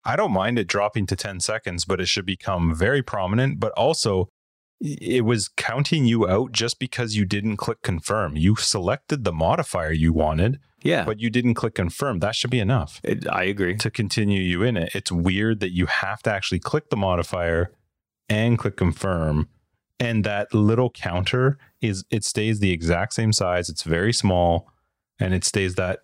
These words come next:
Speaker 1: even when it drops down to ten. So we had, yeah, times where Tyler was not involved in an ulti-, we had, we had to do extra maps. It took us longer to start the damn podcast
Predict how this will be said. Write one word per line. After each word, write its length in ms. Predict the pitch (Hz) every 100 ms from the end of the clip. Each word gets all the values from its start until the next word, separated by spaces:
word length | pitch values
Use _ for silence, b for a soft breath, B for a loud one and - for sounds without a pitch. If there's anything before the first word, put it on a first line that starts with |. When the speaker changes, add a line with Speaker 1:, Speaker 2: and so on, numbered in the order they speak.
| -
Speaker 1:
even 260 | 110 117 117
when 140 | 113
it 80 | 101
drops 300 | 98 90 -
down 200 | 95 85
to 60 | 82
ten. 340 | - 92 78
So 120 | -
we 140 | 92 113
had, 200 | 113 95
yeah, 180 | 107 87 -
times 320 | 92 90 85
where 100 | 80
Tyler 320 | - 87 87
was 280 | 80 80 - _ _ _ _ _
not 420 | 98 95 95 107 104
involved 460 | 95 85 82 85
in 120 | 92
an 80 | 85
ulti-, 260 | 85 82 -
we 140 | 113
had, 240 | 127 135 107
we 100 | 110
had 140 | 151
to 60 | -
do 60 | 107
extra 240 | 107 -
maps. 240 | 95 80 -
It 60 |
took 120 | 135
us 120 | 135 78
longer 320 | 87 117 127
to 80 | 107
start 240 | 110 101
the 80 | 80
damn 260 | 92 92
podcast 560 | 90 90 101 - 87 120